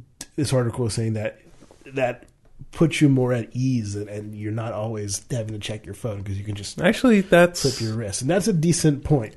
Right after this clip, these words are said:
Speaker 2: That's a really good point. I mean, being able to stay connected
Speaker 1: Yeah.
Speaker 2: without having to pull out your phone,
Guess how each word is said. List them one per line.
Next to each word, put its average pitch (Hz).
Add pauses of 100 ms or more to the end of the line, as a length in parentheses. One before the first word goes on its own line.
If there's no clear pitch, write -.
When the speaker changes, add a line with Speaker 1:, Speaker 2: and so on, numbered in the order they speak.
Speaker 2:
That's 127
a 135
really 117
good 113
point. -
I 113
mean, 101
being 110
able 117
to 101 (1800)
stay 117
connected 107 (160)
Speaker 1:
Yeah. 104 (140)
Speaker 2:
without 113
having 104
to 104
pull 107
out 95
your -
phone, 101